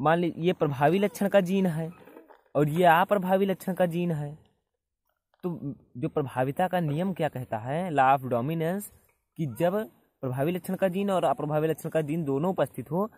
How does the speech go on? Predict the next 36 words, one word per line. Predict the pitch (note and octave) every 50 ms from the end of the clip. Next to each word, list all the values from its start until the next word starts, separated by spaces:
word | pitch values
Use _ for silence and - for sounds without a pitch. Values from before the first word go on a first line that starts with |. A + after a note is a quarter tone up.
| _ _ _ _
तो | - D#3
प्रभावी | - D3 C3+ A#2+ C3 C3 C#3+ F3+
लक्षण | F3+ F3 - - E3 D3
का | - C#3+
जीन | C#3 C3+ D3+ D3
अपना | C3 - C#3+ C3+
लक्षण | C3+ C3 - - C#3+ C3+
प्रदर्शित | - A#2 B2 A#2+ A#2 A#2
कर | - - A#2+
पाता | A2 - A2+ A2+ - C3
है, | C#3
प्रभावी | C3 - B2 A2 G#2+ A#2 A#2+ A#2+
लक्षण | A#2+ A2 - - A#2
का | - A2+
जीन | A2+ A2+ A2
अपना | - A2+ A2
प्रद-, | - A2 A2 A2 G#2+ G2+ -
लक्षण | - G2 A2+ G#2 - - A2+
प्रदर्शित | G2 G#2 G#2+ G#2+ - C#3+ C#3+
नहीं | C#3 C#3+ D#3+
करता | D3+ D3+ C3+ - - G#2
है। | F#2+ F#2+ F#2+ - _ _ _ _ _ _ _ _ -
यही | D3 E3
प्रभाविता | - D#3 D3 C3+ B2+ B2 - A#2
का | A2 - A2
नियम | A2+ A2+ A2
है। | A2+ A2
तो | - C3+
ये | C#3+ D3 E3
अपना | E3 D3 D3+ D3+
लक्षण | D3 C#3 B2 - - D3
प्रदर्शित | - C3+ B2+ B2 A#2+ A2+ - C#3+ - _ -
करेगा, | A2+ A2 A#2+ D3 D#3+ D#3 F#3
ये | F#3+ E3+ C#3 D3 F3
नहीं | G3+ F#3+ C3 G#2+ F#2+ A#2 B2+
करेगा। | - - B2 G#2 G#2+ G2+ F#2+ F#2+ G2